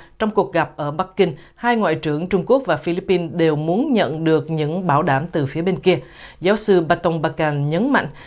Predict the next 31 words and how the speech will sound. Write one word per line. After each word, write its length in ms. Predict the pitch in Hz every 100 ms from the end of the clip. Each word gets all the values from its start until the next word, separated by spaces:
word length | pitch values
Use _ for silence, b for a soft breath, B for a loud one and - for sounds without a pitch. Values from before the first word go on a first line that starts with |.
| B -
đây 240 | 226 226
là 260 | 196 165 156
số 180 | 208
lượng 300 | 247 185 151
tàu 180 | 143 147
Trung 160 | 143 165
Quốc 160 | 254 269
tập 140 | 175 -
trung 220 | 160 156
đông 260 | 156 151 160
nhất 140 | 240 -
từ 160 | 170 147
trước 260 | 143 269
đến 240 | 220 226 247
nay 160 | 208
trong 160 | 196 185
vùng 160 | 165 147
đặc 120 | 139
quyền 180 | 160 143
kinh 160 | 160 143
tế 160 | 165
của 200 | 190 151
Philippines, 500 | 143 160 170 185 156 B B B
neo 200 | 214 214
đậu 300 | 190 147 -
và 240 | 143 156 139 135
dàn 280 | 151 143
hàng 240 | 135 147 151
ngang 200 | 175 170
với 140 | 220
nhau 300 | 226 202 196